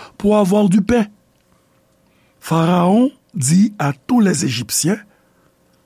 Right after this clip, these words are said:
'Allez vers Joseph et faites ce qu'il vous dira.'" Allez vers Joseph. Donk, pa vini kote m,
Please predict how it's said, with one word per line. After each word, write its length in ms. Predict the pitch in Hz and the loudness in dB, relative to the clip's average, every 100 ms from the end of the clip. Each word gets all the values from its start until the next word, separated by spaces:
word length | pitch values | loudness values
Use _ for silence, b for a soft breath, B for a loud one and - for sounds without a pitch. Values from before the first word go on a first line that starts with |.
| _ | _
'Allez 480 | 165 156 180 214 98 _ _ _ _ _ _ | -2 0 0 -2 -8 _ _ _ _ _ _
vers 640 | 123 143 143 135 131 147 - - | -6 -2 0 0 -2 -4 -10 -12
Joseph 640 | - 139 143 170 - - _ _ b b b b | -8 -6 -6 -10 -18 -20 _ _ b b b b
et 100 | 131 | -6
faites 580 | - - 220 214 - - _ _ _ _ | -6 -6 -6 -6 -12 -20 _ _ _ _
ce 580 | - - - 170 151 185 - | -14 -10 -4 0 0 -2 -6
qu'il 360 | - 160 151 156 - - | -4 0 0 -2 -6 -10
vous 440 | 127 143 151 175 - - | -6 -2 -2 -4 -10 -14
dira.'" 520 | - - 104 - - _ _ _ _ _ _ _ _ _ - | -8 -8 -8 -12 -16 _ _ _ _ _ _ _ _ _ -4
Allez 200 | 190 233 | -2 0
vers 160 | 240 | -2
Joseph. 520 | 240 262 311 - - _ _ _ _ _ _ _ - _ b b b b b b b - | -4 -6 -8 -10 -20 _ _ _ _ _ _ _ -20 _ b b b b b b b -4
Donk, 320 | 190 208 208 | 0 0 -2
pa 200 | - 220 | -2 0
vini 420 | 196 220 220 220 | 2 4 4 4
kote 400 | 233 214 196 233 247 | 0 -2 -2 -2 -2
m, 240 | 165 120 | -2 -4